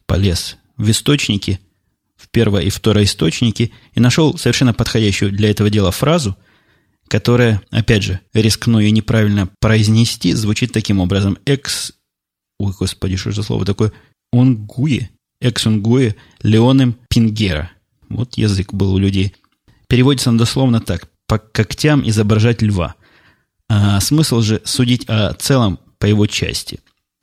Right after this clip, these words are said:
Так вот, Нателла действительно по части моего повествования, видимо, посудила по целом. Я как-то и в прошлых выпусках говорил, и время от времени напоминаю, что работаю-то я в основном из дома,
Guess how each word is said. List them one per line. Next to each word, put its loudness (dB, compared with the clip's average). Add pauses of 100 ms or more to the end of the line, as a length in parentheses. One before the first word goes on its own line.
(100)
Так -2
вот, 2
Нателла 2
действительно -2
по -2
части -4
моего 0
повествования, 0
видимо, 0 (600)
посудила 2
по -2
целом. 2 (280)
Я 2
как-то -2
и 0
в -10
прошлых -2
выпусках -2
говорил, 2
и 0
время 2
от -4
времени 0
напоминаю, 2
что -2
работаю-то 0
я 0
в 0
основном 2
из 0
дома, 0